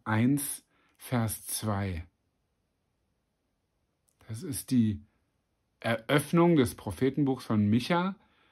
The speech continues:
und das ist eine Ankündigung, dass Gott kommt, um Gericht zu halten. Vielleicht fragst du, „Ja, ich dachte, hier geht's um Ermutigung auf diesem Kanal.“ Wo ist die Ermutigung? Okay.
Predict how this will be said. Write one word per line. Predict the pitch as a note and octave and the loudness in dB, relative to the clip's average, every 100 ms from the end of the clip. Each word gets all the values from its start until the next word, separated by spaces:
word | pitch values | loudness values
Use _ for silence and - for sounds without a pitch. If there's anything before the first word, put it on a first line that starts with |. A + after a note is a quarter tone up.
| _ _ _ _ _ _ _ - | _ _ _ _ _ _ _ 0
und | C3+ C3 C3+ C3+ - - - - _ _ _ _ _ _ _ _ _ _ - | 4 6 4 2 -4 -16 -18 -20 _ _ _ _ _ _ _ _ _ _ -4
das | C3+ A#2 | -2 -2
ist | - E3+ E3 - | -2 -2 -2 -6
eine | - C3 C3+ A#2+ - | 0 4 4 2 -2
Ankündigung, | B2 F#3 - C3+ A#2+ A2+ A2 G#2+ | 0 0 -2 -4 -2 -2 -2 -2
dass | G#2+ G#2 - | -2 -4 -4
Gott | C3 C3 - | -4 -6 -12
kommt, | - A2+ G2+ A#2+ B2 - | -8 -6 -4 -4 -6 -10
um | - A#2+ A#2+ | 0 2 2
Gericht | A2+ D3+ - | 2 -4 -6
zu | - C3+ | -6 -4
halten. | A2 E2+ - - _ _ _ _ _ _ _ _ _ _ _ _ _ _ _ _ _ _ _ _ | -6 -10 -14 -20 _ _ _ _ _ _ _ _ _ _ _ _ _ _ _ _ _ _ _ _
Vielleicht | - A#2 - | -8 -8 -6
fragst | - A2+ A#2+ - | -4 -4 -4 -4
du, | C3 | 0
„Ja, | A#2+ | 0
ich | A#2+ A#2 | 0 -6
dachte, | A2 B2+ | -8 -4
hier | A#2 | -4
geht's | A2+ A#2 | -4 -6
um | A2+ | -6
Ermutigung | G#2+ A2 C#3+ E3+ D3 C#3+ C#3 | -2 0 0 -2 -2 0 -2
auf | A#2+ | -4
diesem | B2+ B2+ | -4 -4
Kanal.“ | C3+ C3 B2+ B2 B2 A#2+ _ _ _ _ _ _ _ _ _ _ - | -2 -4 -4 -2 -4 -6 _ _ _ _ _ _ _ _ _ _ -4
Wo | B2 | -2
ist | - B2 | -2 0
die | |
Ermutigung? | A#2 A2+ A#2 A#2 F#2+ G2 G#2 | 2 2 0 -4 -6 -6 -6
Okay. | A2+ - D3 B2 | -10 -6 -2 -2